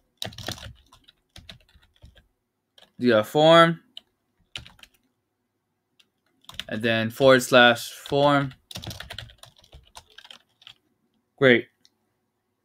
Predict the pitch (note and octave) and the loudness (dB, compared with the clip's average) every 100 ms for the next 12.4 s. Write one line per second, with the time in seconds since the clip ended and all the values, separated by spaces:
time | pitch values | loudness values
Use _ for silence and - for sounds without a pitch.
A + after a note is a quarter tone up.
0 | _ _ _ - B2 D3+ D3+ - A#2+ A#2+ | _ _ _ -2 6 6 6 4 4 4
1 | A#2+ _ _ _ - - - - - - | -2 _ _ _ -20 -20 -20 -20 -20 -20
2 | - - - - B2 C3+ - D3 C3+ A#2+ | -20 -20 -20 -4 2 2 4 4 4 0
3 | - C#3+ C#3+ C#3 - - - - A#2+ - | 2 4 4 2 -4 -16 -20 -20 -18 -14
4 | G#2+ G#2+ A#2 _ _ - - - - - | -12 -12 -12 _ _ -20 -18 -18 -18 -20
5 | - - - - - _ _ _ _ - | -20 -20 -18 -16 -18 _ _ _ _ -20
6 | - - - _ _ - - - B2 B2+ | -20 -20 -20 _ _ -20 -18 -2 2 4
7 | C#3 C3+ B2+ - D3 C#3 C3 B2+ A#2+ A#2 | 4 4 4 0 2 4 4 4 2 -2
8 | A#2 - _ _ _ _ _ _ _ A#2+ | -10 -16 _ _ _ _ _ _ _ -8
9 | A2+ C#3 C#3+ - C3 B2+ B2+ C3 A#2+ A#2+ | 0 2 0 0 2 2 0 -4 -4 -6
10 | A2 A#2+ A#2 G#2+ - A#2 A2 - - - | -2 2 2 -2 -4 -4 -4 -8 -16 -20
11 | - _ _ _ _ _ _ _ _ - | -20 _ _ _ _ _ _ _ _ -12
12 | A2 A#2 A2+ G#2+ | -6 -2 -2 -4